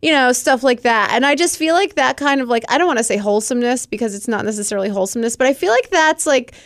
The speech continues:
not necessarily a thing anymore, you know? And I don't know if it's 'cause of my age or what, but it's like,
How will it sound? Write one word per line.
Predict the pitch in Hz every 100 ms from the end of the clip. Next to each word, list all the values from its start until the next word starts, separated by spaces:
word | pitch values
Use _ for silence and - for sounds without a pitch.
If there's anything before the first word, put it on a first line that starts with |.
| _ _ _ _
not | 247 269 277 254 269 269 262
necessarily | 262 247 240 226 220 214 - - _ -
a | 240
thing | 285 311 381
anymore, | 202 185 165 113 - 214
you | 240 233
know? | 233
And | 277
I | 277
don't | 294 294
know | 277
if | 277
it's | 269 -
'cause | 269 247
of | 240
my | 208 -
age | 233 269 311 311 240
or | 220
what, | 202 202 233 277 220
but | 233 214
it's | 220 -
like, | 226 208